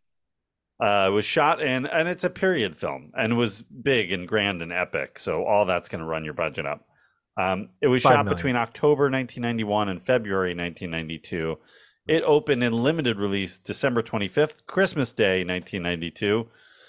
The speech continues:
Speaker 1: uh, against Hoffa and Trespass.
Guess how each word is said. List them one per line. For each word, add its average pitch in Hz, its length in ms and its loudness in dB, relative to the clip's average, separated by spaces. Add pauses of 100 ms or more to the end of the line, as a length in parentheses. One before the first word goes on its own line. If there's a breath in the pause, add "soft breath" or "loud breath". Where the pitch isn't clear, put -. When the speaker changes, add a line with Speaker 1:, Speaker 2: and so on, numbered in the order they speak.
(540 soft breath)
Speaker 1:
uh, 95 240 2
against 113 420 -2
Hoffa 120 840 0
and 95 180 -6
Trespass. - 960 -4